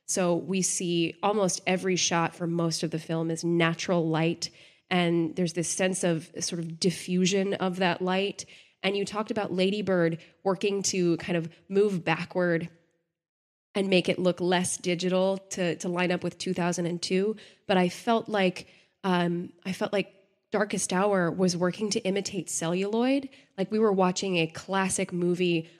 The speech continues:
on a projector with light shining through it. It was just totally luminous. And every shot, every scene was framed so gorgeously. There was am-, amazing choreography in the camera work as well. But we're looking at every shot looking like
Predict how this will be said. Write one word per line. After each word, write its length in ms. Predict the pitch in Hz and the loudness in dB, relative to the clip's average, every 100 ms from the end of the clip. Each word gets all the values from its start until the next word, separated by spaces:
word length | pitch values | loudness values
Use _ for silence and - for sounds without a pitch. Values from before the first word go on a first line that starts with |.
| - | -2
on 160 | 190 185 | 4 4
a 60 | |
projector 580 | 175 185 170 170 - 175 | 4 0 2 0 2 0
with 160 | 165 165 | 0 0
light 340 | 170 175 - | 4 4 4
shining 380 | - 175 170 170 | 0 0 0 -2
through 240 | - 170 | -2 0
it. 100 | 170 | 2
It 80 | 165 | 2
was 160 | 180 165 | 0 0
just 240 | 185 - | -6 -6
totally 420 | - 254 247 220 | -2 2 4 4
luminous. 640 | 196 170 170 156 - - - - - | 0 2 2 0 -2 -6 -12 -16 -6
And 120 | - - | -4 -2
every 420 | 220 220 208 202 185 | 2 2 2 0 0
shot, 400 | - 175 165 - | 2 2 2 0
every 260 | 190 196 196 | -2 -2 -2
scene 440 | - 190 180 175 | -4 -4 -2 0
was 160 | 160 - | -2 -4
framed 560 | - 190 190 180 175 | -4 0 2 2 0
so 140 | 175 147 | -2 -4
gorgeously. 880 | - 185 180 170 - 175 175 165 - - - | -2 0 0 -4 -4 -2 -2 -2 -8 -16 -2
There 100 | 190 | 0
was 140 | 180 | 0
am-, 220 | 170 175 - 196 | 0 -4 -4 -4
amazing 580 | 196 196 202 196 180 | 0 2 2 0 -2
choreography 800 | 165 - 185 165 160 175 180 196 | -4 -2 2 4 4 2 -2 -2
in 140 | 180 170 | -2 -2
the 80 | 135 | -4
camera 400 | - 233 226 220 | -2 -2 0 0
work 260 | 220 202 | 0 0
as 160 | 170 170 | -4 -2
well. 380 | 202 226 214 208 - _ | 0 0 -2 -6 -20 _
But 140 | - 180 | -4 0
we're 120 | 190 | 0
looking 340 | 190 202 226 | 0 0 0
at 100 | 190 - | 0 0
every 320 | 196 196 208 | -2 0 0
shot 360 | 185 185 170 156 | 0 -2 -2 -4
looking 300 | 175 175 170 | -6 -4 -4
like 300 | 175 151 - | -2 -4 -4